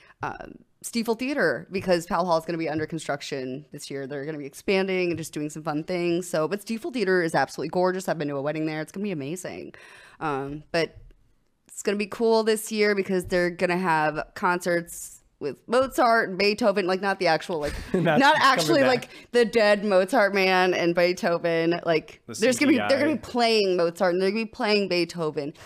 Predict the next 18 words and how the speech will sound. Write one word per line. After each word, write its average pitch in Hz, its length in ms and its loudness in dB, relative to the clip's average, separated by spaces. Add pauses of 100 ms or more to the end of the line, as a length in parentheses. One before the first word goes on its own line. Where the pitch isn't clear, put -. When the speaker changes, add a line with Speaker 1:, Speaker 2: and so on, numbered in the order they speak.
(240)
Speaker 1:
and 214 180 -2
then 214 220 0
they're 214 140 4
gonna 208 160 0
do 196 160 -6
soundtracks 196 800 0
to 190 80 -10
some 180 200 -2
of 175 140 -2
your 160 300 -2 (260)
favorite 190 400 2
movies, 180 720 2
like, 151 320 -2
um, 143 220 -6
The 180 200 -4
Nightmare 180 280 0
Before 190 260 -4
Christmas 214 960 -2